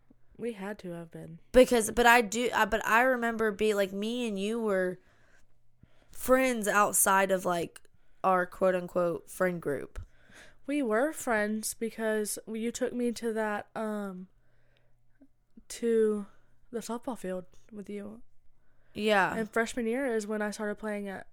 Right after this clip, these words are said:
Speaker 1: when I started playing at the
Speaker 2: I
Speaker 1: field.
Speaker 2: did.
Speaker 1: Yeah.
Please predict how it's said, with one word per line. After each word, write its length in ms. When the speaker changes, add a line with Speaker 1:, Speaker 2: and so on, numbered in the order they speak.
Speaker 1:
when 120
I 100
started 260
playing 240
at 60
the 100
Speaker 2:
I 240
Speaker 1:
field. 240
Speaker 2:
did. 1000
Speaker 1:
Yeah. 320